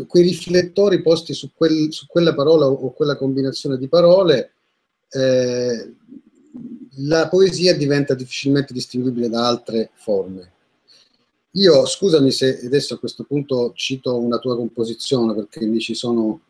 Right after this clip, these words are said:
confrontato, oh, direttamente e ho imparato moltissimo analizzandolo, no? Il Lai del ragionare lento. Il Lai del ragionare lento ha una sua veste grafica, no? Eh, uno, uno, mm, su-,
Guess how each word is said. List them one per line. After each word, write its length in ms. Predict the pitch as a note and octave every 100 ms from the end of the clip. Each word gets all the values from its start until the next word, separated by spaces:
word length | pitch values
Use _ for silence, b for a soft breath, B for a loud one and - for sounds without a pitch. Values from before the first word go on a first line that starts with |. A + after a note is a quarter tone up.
| _
confrontato, 1000 | - A2+ - A2+ - B2 A#2 A2+ A2 - _
oh, 240 | A2 G#2+
direttamente 760 | G#2 G#2+ - A2+ A#2+ G#2 - A2
e 80 |
ho 40 | A2+
imparato 380 | A2+ A#2+ A#2+ A#2
moltissimo 500 | A#2 - A2 A2+ A2
analizzandolo, 720 | G#2+ G2+ A2 F#2+ F#2 F#2+ G#2+
no? 80 |
Il 120 | G#2 A#2
Lai 220 | C3+ A#2
del 220 | A2 G#2+ G#2+ - -
ragionare 420 | G#2 A2 A2+ G#2+
lento. 640 | G2+ F#2+ F2 - G#2 - _ _ _ _ _ _
Il 120 | D3 F3+
Lai 120 | G3+
del 140 | E3
ragionare 400 | D3 C#3 D3 C#3+
lento 400 | C#3 A#2+ - A#2
ha 260 | C3 D3 A#2
una 500 | A#2 A#2+ A2+ G#2+ G#2+ _ _ _ _ _ _ _ - -
sua 260 | - A#2+ A2+
veste 300 | A#2 - G#2+
grafica, 640 | A2+ G2+ - F#2 G2+ F2 - _
no? 320 | F2 A2 A#2+ -
Eh, 40 |
uno, 480 | G2+ G2 F#2 A2+ G#2+
uno, 420 | A2+ A#2+ G#2 G#2 _
mm, 480 | G2+ G#2 F#2+ F#2 F2 D#2 _ _ _ _ _
su-, 200 | -